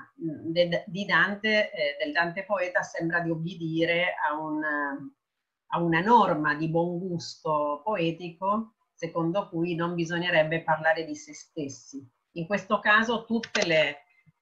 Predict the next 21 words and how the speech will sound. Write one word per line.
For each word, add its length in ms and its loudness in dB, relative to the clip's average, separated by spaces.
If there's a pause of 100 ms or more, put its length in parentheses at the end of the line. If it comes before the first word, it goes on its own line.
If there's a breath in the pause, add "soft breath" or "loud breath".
(200)
interpretazioni 1160 2
che 120 -6
si 100 -12
sono 220 -2
avanzate 580 2
su 240 -20
che 180 -10
cosa 360 2
si 180 -12
staranno 800 2
dicendo 540 -2
Dante 320 0
e 40 -4
Virgilio, 600 -2
che 100 -16
noi 180 -4
non 140 0
sapremo 440 -2
mai, 440 -2 (680)
sembrano 400 4
abbastanza, 1300 0